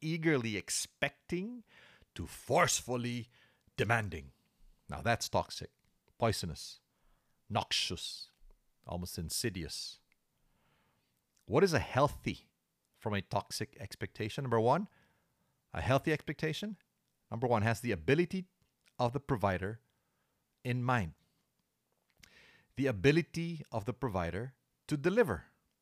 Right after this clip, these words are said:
Willing, able, committed. People you can rely on, on those you need to follow up with. Donald Miller, what did he say? "When you stop expecting people to be perfect, you can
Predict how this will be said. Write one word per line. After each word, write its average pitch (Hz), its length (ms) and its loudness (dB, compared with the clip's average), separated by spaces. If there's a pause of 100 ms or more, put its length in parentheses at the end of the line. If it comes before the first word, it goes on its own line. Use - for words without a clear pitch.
(240)
Willing, 147 600 4 (720)
able, 143 600 2 (440)
committed. 208 520 4 (1300)
People 196 480 6
you 180 140 0
can 180 260 2
rely 180 480 6
on, 107 400 0 (440)
on 139 180 2
those 160 300 8
you 160 120 0
need 160 420 0 (920)
to 147 120 2
follow 170 480 8
up 165 220 6
with. 127 400 0 (1200)
Donald 180 340 8
Miller, 156 220 4
what 147 120 4
did 170 100 2
he 160 60 -2
say? 147 220 2
"When 120 240 2
you 180 320 4 (100)
stop - 380 2
expecting 143 680 0
people 135 300 0
to 131 100 -4
be 120 120 -2
perfect, 160 500 0
you 127 80 0
can 147 420 0